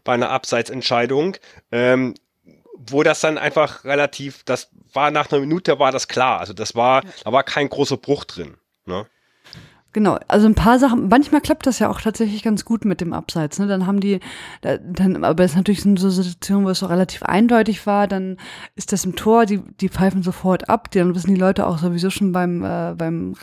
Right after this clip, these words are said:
Speaker 2: Laufen, wobei es natürlich auch mal schwierig ist, weil wenn, wenn das immer so lange läuft, dann müssen die ja auch da, äh, sprinten und so weiter und so fort, das ist halt ja auch nicht so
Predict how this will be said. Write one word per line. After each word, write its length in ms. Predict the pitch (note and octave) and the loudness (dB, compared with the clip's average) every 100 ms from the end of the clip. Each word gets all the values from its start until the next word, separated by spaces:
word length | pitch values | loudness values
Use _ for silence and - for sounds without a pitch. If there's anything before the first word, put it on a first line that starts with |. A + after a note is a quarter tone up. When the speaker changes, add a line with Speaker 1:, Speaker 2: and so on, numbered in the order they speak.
| - | -12
Speaker 2:
Laufen, 560 | - F2+ A3 A3 A3+ G#3+ - - - - - | -6 -2 -2 2 2 2 -8 -16 -16 -16 -10
wobei 200 | - F#3 | -2 2
es 100 | F#3 | 4
natürlich 240 | G3 G3 F#3+ | 4 4 4
auch 40 | |
mal 120 | G3 | 4
schwierig 400 | G3 - G#3+ G3+ | 4 2 2 2
ist, 200 | F3+ G3 | -2 -6
weil 160 | G3 F#3 | 0 0
wenn, 260 | F3+ F#3 - | 0 -2 0
wenn 100 | F3+ | -2
das 140 | F3+ | -2
immer 160 | D#3+ F#3+ | -2 0
so 80 | F#3 | 2
lange 280 | E3+ F#3+ G3+ | 2 2 4
läuft, 340 | F#3+ F#3 - | 4 0 0
dann 80 | F3+ | -2
müssen 240 | D#3+ F#3 | 0 0
die 140 | F3 F3+ | 0 0
ja 200 | E3+ E2 | 0 0
auch 220 | F3 E3 | 0 0
da, 320 | F#3 E3+ - | 2 2 0
äh, 240 | - F#3+ | -2 -4
sprinten 420 | - - G#3+ B3 A3+ | -4 0 2 2 -2
und 100 | F#3+ | -2
so 140 | G3 | -2
weiter 240 | F3+ F3+ | -2 -2
und 100 | F3+ | -4
so 60 | F3 | -8
fort, 300 | - F#3 F3 | -8 -8 -8
das 100 | F3 | -10
ist 140 | F3+ - | -12 -8
halt 180 | E3+ | -8
ja 100 | - | -6
auch 60 | F3+ | -2
nicht 140 | F#3+ | -2
so 240 | E3+ G3 | -2 -4